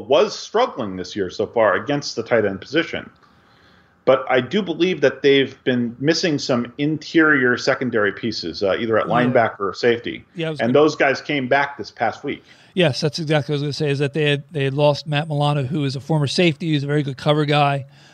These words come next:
Speaker 2: Um, I was curious whether or not he was gonna make it back this week. He did make it back. Tremaine Edmonds, Tremaine, Terrell Edmonds, I get him and his brother mixed up. So I'm just gonna say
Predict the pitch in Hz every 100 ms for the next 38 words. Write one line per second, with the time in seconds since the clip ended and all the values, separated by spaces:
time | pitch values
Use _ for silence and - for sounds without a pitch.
0 | _ 143 139 131 - - 143 147 135 -
1 | 147 147 147 147 143 143 139 147 156 151
2 | 147 139 151 151 - 147 156 147 - -
3 | - _ - 135 160 156 147 147 156 143
4 | 139 - _ - _ - 214 147 147 156
5 | 156 147 - _ _ - 139 123 120 -
6 | 143 147 151 156 165 165 - 139 160 139
7 | 208 175 135 143 131 127 - 135 127 -
8 | 151 160 - 139 143 131